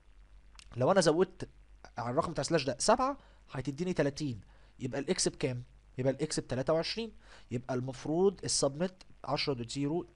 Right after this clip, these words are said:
دوت زيرو، عشرة دوت عشرة دوت زيرو دوت زيرو سلاش تلاتة وعشرين،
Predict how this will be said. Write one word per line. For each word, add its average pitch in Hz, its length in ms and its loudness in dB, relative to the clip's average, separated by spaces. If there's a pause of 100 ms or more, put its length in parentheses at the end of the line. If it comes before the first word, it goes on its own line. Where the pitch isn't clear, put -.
دوت 117 220 -6
زيرو، 135 300 0 (340)
عشرة 147 280 4
دوت 123 160 -2
عشرة 117 400 -2 (680)
دوت 123 100 -2
زيرو 120 440 -2
دوت 117 140 -8
زيرو 127 260 -2
سلاش 156 280 0
تلاتة 170 260 2
وعشرين، 208 400 -2